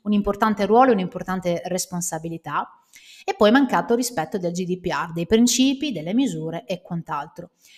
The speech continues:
Questi fattori, combinati con le responsabilità dirette, e aggiungerei io contrattuali, di Lazio Crea,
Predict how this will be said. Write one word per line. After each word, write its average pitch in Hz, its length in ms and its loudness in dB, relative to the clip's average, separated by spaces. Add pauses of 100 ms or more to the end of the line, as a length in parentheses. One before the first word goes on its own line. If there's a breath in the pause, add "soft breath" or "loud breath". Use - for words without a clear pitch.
(120 soft breath)
Questi 320 320 2
fattori, 262 840 0
combinati 202 680 0
con 175 140 -4
le 175 100 -4
responsabilità 175 800 0
dirette, 220 720 2
e 185 100 -2
aggiungerei 180 440 2
io 190 160 2
contrattuali, 185 840 4
di 175 100 -4
Lazio 196 340 -2
Crea, 180 460 -6